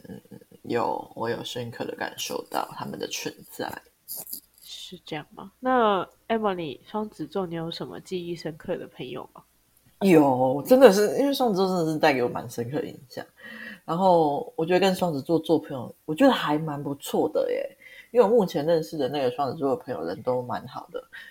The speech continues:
Speaker 1: 不管是对朋友还是对另外一半，尤其是对另外一半，我觉得真的是有够专情的专情啊。啊，那这边的那个双子，我就是特指女生，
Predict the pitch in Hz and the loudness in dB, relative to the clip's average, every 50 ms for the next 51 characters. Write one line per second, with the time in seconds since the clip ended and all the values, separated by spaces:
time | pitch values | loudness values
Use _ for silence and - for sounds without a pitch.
0 | - _ _ - - 170 151 165 - 147 139 - 165 147 - - - 131 120 117 | -20 _ _ -6 0 0 0 0 0 -4 -2 4 4 4 4 4 -6 -6 -6 -6
1 | - - - - 123 - - - - - 123 87 - 87 - - - - - - | -6 -10 -12 -14 -14 -14 -14 -8 -2 -2 -2 0 -2 -6 -10 -10 -14 -14 -14 -16
2 | - - - 131 156 165 165 160 156 156 - 165 143 135 143 135 135 127 - - | -16 -10 -2 0 0 0 0 -2 -4 2 4 4 4 4 2 -2 -2 -4 -6 -6
3 | - 110 107 - - 135 139 - 147 143 135 139 135 123 123 131 139 131 - - | -6 -8 -10 -8 -8 -10 -8 -4 -4 -4 0 2 2 2 2 0 -2 -2 -2 -2
4 | - - 127 120 82 - - - 101 117 - - 156 147 131 123 123 - 123 120 | -4 -6 -6 -4 -4 -4 -2 -2 -2 -2 2 4 4 6 6 4 2 2 -2 -2
5 | - - - - - - - - - - - - - - - - _ - - _ | -2 -4 -12 -14 -10 -12 -10 -6 -4 -6 -6 -6 -12 -16 -16 -16 _ -18 -20 _
6 | _ _ _ - 185 185 180 165 - _ _ - - 185 175 - 220 220 - 226 | _ _ _ -16 -14 -14 -14 -16 -20 _ _ 0 0 0 4 4 2 4 4 0
7 | 196 202 190 180 165 143 - - 143 156 139 143 127 98 - - - 147 143 151 | 0 0 2 4 4 4 4 4 2 2 2 2 2 2 2 0 -2 -6 -6 -6
8 | - - 98 92 - - 139 139 135 123 - 202 160 131 - - - 117 131 131 | -4 -2 0 0 0 0 0 -2 -2 -2 0 0 0 0 0 -6 -10 -10 -10 -10
9 | 131 139 - - - | -10 -10 -6 -4 -4